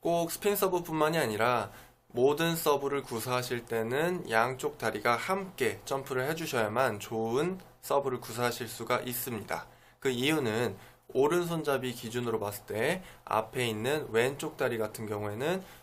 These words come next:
위쪽으로 점프를 해주는 다리고요. 뒤에 있는 오른쪽 다리는 앞으로 차주는 역할을 합니다. 그래서 이 조화가, 양쪽의 조화가 잘 이루어지면서 점프가 되셔야만 좋은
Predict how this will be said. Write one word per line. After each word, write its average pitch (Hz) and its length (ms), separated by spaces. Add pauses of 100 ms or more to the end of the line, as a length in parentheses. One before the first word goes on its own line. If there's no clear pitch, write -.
(120)
위쪽으로 147 560
점프를 127 380
해주는 104 260
다리고요. 110 560 (300)
뒤에 120 320
있는 123 440
오른쪽 127 420
다리는 110 420
앞으로 131 540
차주는 127 640
역할을 113 500
합니다. 151 380 (360)
그래서 123 580
이 127 260
조화가, 113 680
양쪽의 127 580
조화가 127 540 (180)
잘 117 300
이루어지면서 131 960
점프가 147 500
되셔야만 117 840 (320)
좋은 135 420